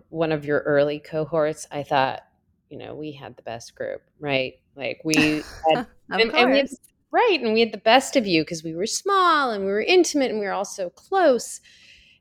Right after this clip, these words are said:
Speaker 1: And, I mean, I'm still friends with so many of the people in my cohort. And I think what surprised me is, is how supportive and how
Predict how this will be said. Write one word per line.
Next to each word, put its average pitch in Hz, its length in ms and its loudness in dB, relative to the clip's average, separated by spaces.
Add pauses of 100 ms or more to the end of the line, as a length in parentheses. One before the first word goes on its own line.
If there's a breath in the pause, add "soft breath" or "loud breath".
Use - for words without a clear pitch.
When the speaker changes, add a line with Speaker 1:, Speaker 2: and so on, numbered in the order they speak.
(100)
Speaker 1:
And, 226 180 2
I 220 80 4
mean, 220 140 4
I'm 214 100 0
still 214 220 0
friends 208 320 2
with 160 80 -4
so 170 180 4
many 165 160 2
of 151 80 -2
the 151 80 -8
people 147 560 2
in 147 400 0 (580)
my 156 320 -2
cohort. 151 680 0
And 180 160 -6
I 185 100 -4
think 254 460 -4 (400)
what 180 420 2
surprised 175 500 2
me 160 220 0
is, 151 240 -4
is 147 160 -12
how 160 800 0 (240)
supportive 160 840 -4 (240)
and 147 180 -14
how 160 600 -10